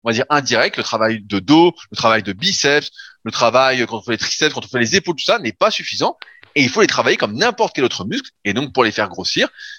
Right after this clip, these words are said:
eh ben, ça consiste à progresser sur des exercices qui les sollicitent. Sauf que on rencontre également un problème avec ce entraînement des avant-bras, c'est que, comme il n'y a qu'une seule articulation qui est en jeu, c'est-à-dire le poignet,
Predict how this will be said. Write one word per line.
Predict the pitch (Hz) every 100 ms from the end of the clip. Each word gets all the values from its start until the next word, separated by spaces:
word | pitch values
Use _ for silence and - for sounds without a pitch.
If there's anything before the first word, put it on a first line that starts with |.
| -
eh | 92
ben, | 113
ça | 170 113
consiste | 101 156 170
à | -
progresser | - 269 - - - -
sur | - 139
des | 131
exercices | 127 - 139
qui | 170
les | 120
sollicitent. | 110 98 254 - _ _ _
Sauf | - 240 233 -
que | 196 165 117 _ 131
on |
rencontre | 127 127 143
également | 120 117 110
un |
problème | - 110 143
avec | 101
ce | - 98 _ _ -
entraînement | 98 123
des | 117
avant-bras, | 104 104 135 302 - - - - -
c'est | 131
que, | 123 220 277 -
comme | -
il | 147
n'y |
a |
qu'une | - 180
seule | -
articulation | 165 - - 135 151
qui | 135
est |
en | 131
jeu, | 127
c'est-à-dire | 135 107 98 92 -
le | - 202 240
poignet, | - 131 101 120